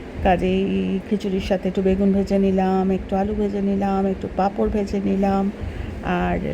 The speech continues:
যদি পটল থাকে তো কথাই নেই, কেননা এখানে পটলের বীভৎস দাম,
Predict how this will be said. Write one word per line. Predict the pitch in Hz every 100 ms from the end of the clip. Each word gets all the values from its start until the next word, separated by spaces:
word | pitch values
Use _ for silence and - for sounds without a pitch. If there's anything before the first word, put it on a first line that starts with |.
| 180
যদি | 165 180 -
পটল | 196 214 220
থাকে | 202 202 196
তো | 202 196
কথাই | 214 214 226 214
নেই, | 202 196 - - - - -
কেননা | 160 165 190
এখানে | 190 220 220
পটলের | 226 208 226 240
বীভৎস | 226 226 233 247 - -
দাম, | 262 226 226 247